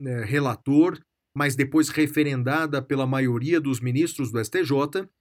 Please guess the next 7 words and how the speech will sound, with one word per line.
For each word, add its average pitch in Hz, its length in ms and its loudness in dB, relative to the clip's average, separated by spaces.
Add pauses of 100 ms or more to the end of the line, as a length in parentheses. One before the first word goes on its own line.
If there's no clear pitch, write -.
(580)
agora 147 680 0 (320)
ele 151 400 4
tem 185 420 -4
contra 180 420 -2
ele 156 240 4
iniciado 156 760 -2
por 156 300 0